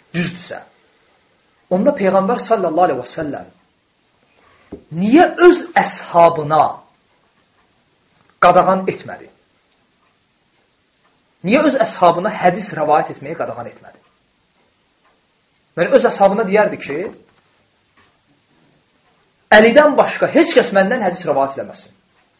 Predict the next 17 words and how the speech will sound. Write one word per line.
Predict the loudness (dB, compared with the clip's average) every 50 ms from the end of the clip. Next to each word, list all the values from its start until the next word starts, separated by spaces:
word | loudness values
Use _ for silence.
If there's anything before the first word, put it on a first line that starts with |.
| _ _ _ _ _ _ _ _ _ _ _ _ _ _ _ _ -10
Çünki | -6 -6 -4 -4 -6 -4 -2
din | 2 4 4 4 2 2 -4 -10 -18 _ _ _ _ _ _ _ _ _ _ _ _ _ _ _ _ _ _ _ _ _ _ _ _ _ _ 4
yalnız | 6 6 6 6 4 2 2
onun | 6 6 6 6 6 4
vasitəsilə | 4 2 2 0 -6 -8 -6 -6 -6 -6
götürülər. | -8 -14 -20 -20 -20 -20 -20 -20 -20 _ _ _ _ _ _ _ _ _ _ _ _ _ _ _ _ _ _ _ _ _ _ _ _ _ _ _ _ _ _ _ _ _ _ -4
Niyə | 0 2 2 4
qadağan | 4 4 2 2 0 -4
etmədi? | -4 -8 -10 -8 -8 -8 -12 -12 -14 -16 -16 -16 -18 -20 _ _ _
<clears throat> | _ _ _ _ _ _ -20 -10 -2 2
Hələ | 4 4 4 4
Şiə | 0 0 2 4 4 6
məzhəbinin | 6 4 4 4 2 2 0 -2 -2 -2
öz | -2
kitablarında | -2 0 0 0 2 4 2 2 0 -2 -4 -4 -4 -4 -6 -10 _ _ _ _ _ _ _ _ _ _ _ _ _ _ _ _ 4
Abu | 4 6 6 4 2 4
Zərdən, | 6 6 6 6 8 8 8 6 6 2 -4